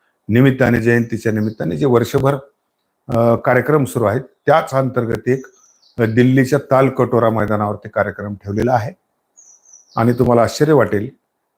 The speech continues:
की त्या कार्यक्रमाचं म्हणा किंवा मेळाव्याचं उद्घाटन,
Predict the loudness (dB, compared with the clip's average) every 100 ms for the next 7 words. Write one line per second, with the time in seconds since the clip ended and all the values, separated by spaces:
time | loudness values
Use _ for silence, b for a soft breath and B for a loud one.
0 | -14 -10 0 4 4 0 -10 _ _ _
1 | -2 0 0 -2 -2 -2 -2 -2 -4 -2
2 | 0 2 2 4 4 2 0 -4 -4 -4
3 | -2